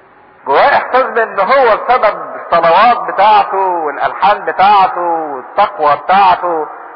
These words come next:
والاصوام بتاعته والخدمات بتاعته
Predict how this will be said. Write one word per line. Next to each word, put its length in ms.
والاصوام 680
بتاعته 540
والخدمات 880
بتاعته 760